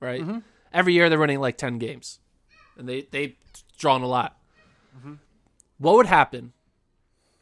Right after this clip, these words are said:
Speaker 1: if Oklahoma said, "All right, we are cutting all of our excess spending on the Oklahoma football team"? So basically, they fire all the coaches, buy 'em out, right?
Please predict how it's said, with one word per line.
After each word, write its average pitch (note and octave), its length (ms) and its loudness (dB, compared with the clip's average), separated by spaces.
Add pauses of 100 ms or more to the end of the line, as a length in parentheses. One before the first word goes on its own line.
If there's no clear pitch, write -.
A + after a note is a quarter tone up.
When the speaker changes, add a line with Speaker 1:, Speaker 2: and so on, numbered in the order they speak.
(340)
Speaker 1:
if D3+ 180 -10
Oklahoma D#3 600 -4
said, A#2 420 -6 (880)
"All A#2+ 100 -4
right, A2+ 200 -6 (1300)
we D3+ 200 0
are D3 100 2
cutting D#3 640 -6 (680)
all D#3 300 4
of D#3 100 -6
our C#3 240 -2 (280)
excess C#3+ 400 -6
spending B2 540 -8
on B2 120 -10
the A#2 80 -6
Oklahoma A2+ 340 -10
football - 300 -18
team"? - 240 -20 (360)
So - 140 -10
basically, D3+ 520 -2
they B2 140 -8
fire D#3+ 400 2
all D#3+ 100 4
the F3 80 -6
coaches, C3 520 -6
buy C3+ 260 0
'em C#3+ 120 -2
out, B2 280 -4 (180)
right? C3 300 -2